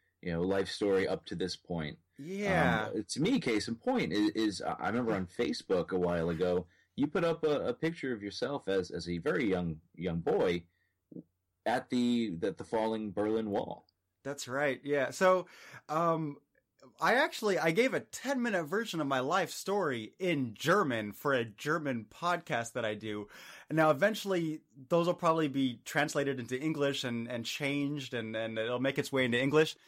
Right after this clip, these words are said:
Speaker 2: Um, but if you speak German, you can go listen to my life history, and it explains, like, why, it explains a lot, um, <laughs> because I,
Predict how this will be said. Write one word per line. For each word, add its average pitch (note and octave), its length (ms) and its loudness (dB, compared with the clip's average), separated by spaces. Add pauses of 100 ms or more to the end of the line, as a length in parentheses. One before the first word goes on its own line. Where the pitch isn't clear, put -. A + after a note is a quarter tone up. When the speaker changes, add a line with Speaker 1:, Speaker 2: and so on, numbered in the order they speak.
(300)
Speaker 2:
Um, B2 360 2 (300)
but B2 80 0
if C#3+ 80 -4
you E3 60 0
speak C4 280 0
German, D3+ 280 2
you C#3 60 0
can D3+ 120 -4
go D3+ 140 6
listen F3+ 220 2
to D#3+ 60 -2
my C#3+ 100 6
life C#3 200 4
history, D#3+ 300 0
and B2+ 80 0
it B2+ 100 -2
explains, E3 580 -2
like, C3 200 2
why, B2+ 300 0
it F3+ 60 2
explains B3 360 0
a F#3 60 -2
lot, D#3+ 540 2
um, C#3 360 0 (200)
<laughs> - 220 -20
because E3 400 -4
I, C#3+ 480 0